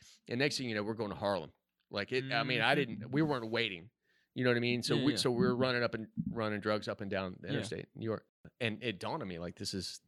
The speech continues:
Speaker 1: this is not good. <laughs>
Speaker 2: I wanted
Speaker 1: What
Speaker 2: to
Speaker 1: just
Speaker 2: be a
Speaker 1: happened
Speaker 2: chef.
Speaker 1: is just not good.
Speaker 2: <laughs>
Speaker 1: So I graduate and I move back to Myrtle Beach. The cat's out of the bag, man.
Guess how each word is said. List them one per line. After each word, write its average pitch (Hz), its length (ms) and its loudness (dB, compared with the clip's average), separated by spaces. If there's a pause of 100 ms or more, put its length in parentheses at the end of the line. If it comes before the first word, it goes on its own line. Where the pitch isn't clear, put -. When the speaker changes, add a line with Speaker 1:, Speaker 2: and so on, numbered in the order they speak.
Speaker 1:
this - 160 -4
is 127 140 -2
not - 260 -2
good. 135 280 6 (180)
<laughs> - 180 -12
Speaker 2:
I 185 80 6
wanted 208 160 2
Speaker 1:
What 156 100 2
Speaker 2:
to 165 60 2
Speaker 1:
just 165 60 2
Speaker 2:
be 202 100 4
a 226 40 6
Speaker 1:
happened 220 220 4
Speaker 2:
chef. 190 100 6
Speaker 1:
is - 80 -4
just 131 160 -16
not 127 360 -4
good. 123 380 0
Speaker 2:
<laughs> - 60 -20 (380)
Speaker 1:
So 107 460 2
I 127 120 4
graduate 107 500 0
and 98 60 -10
I - 20 -8
move 107 180 -6
back 104 160 -2
to - 80 -16
Myrtle 101 160 -4
Beach. 104 300 -8 (120)
The 95 60 -20
cat's 131 280 2
out 98 80 2
of 90 40 -2
the 90 60 -10
bag, 92 280 -2
man. 78 260 -8